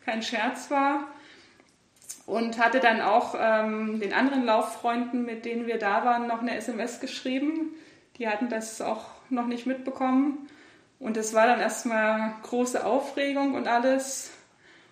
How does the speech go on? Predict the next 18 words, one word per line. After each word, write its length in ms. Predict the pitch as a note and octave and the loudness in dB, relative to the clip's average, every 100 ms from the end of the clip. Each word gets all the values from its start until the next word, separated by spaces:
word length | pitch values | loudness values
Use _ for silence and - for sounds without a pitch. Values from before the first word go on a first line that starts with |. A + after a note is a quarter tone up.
| _ _ | _ _
Und 540 | - A3+ A3+ A3+ A3 - | -2 0 2 0 -4 -10
so 320 | - - A3+ | -12 -4 0
richtig 340 | A#3 E4 C4+ B3+ | 2 0 0 2
realisiert 540 | A3+ A3 G3+ C4+ B3+ | 2 2 2 0 2
hat's 160 | B3 A3+ | -2 0
irgendwie 260 | A#3 A#3+ | -2 -2
noch 220 | A3+ - | -4 -6
keiner. 480 | - G3+ B3 D4+ D4+ D#4+ - - - - _ | -6 -2 2 2 0 -2 -8 -18 -20 -20 _
Ich 160 | - A#3 | -8 0
hatte 160 | A#3 C4 | 2 4
dann 220 | A#3 A#3 | 2 0
nur 100 | A#3+ | 0
noch 160 | A#3 A3 | -2 -4
später 380 | - A#3 C4+ | -2 0 0
am 140 | A3+ A3+ | 0 0
Abend 320 | G#3+ A#3+ B3 | 0 0 -2
ein 60 | A3 | -2
Radiointerview. 1080 | F#3 G#3+ D4+ C#4+ A3+ B3 A3+ A3 C4 E4+ | 0 0 0 -2 -2 -2 -2 -2 0 0